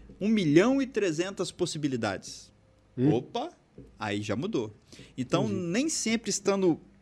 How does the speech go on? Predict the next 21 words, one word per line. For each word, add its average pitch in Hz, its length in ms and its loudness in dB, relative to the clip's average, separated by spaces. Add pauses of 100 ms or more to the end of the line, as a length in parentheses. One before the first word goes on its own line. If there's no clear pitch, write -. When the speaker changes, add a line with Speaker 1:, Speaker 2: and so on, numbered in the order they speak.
(240)
Speaker 1:
plenamente 208 640 2
convicto, 151 840 -4 (720)
quer 139 140 4
dizer 139 180 0
que 165 60 0
eu 156 60 0
tô 156 120 -4
tomando 143 280 -4
a 147 40 -2
melhor 131 260 0
decisão. 123 460 -8 (540)
É 147 240 2
aquela 170 480 2
velha 165 280 4
história 202 340 4
do 208 140 0
bobo 202 460 6
que - 80 -4
se - 140 -2
acha 175 240 -2
sábio. 113 420 -2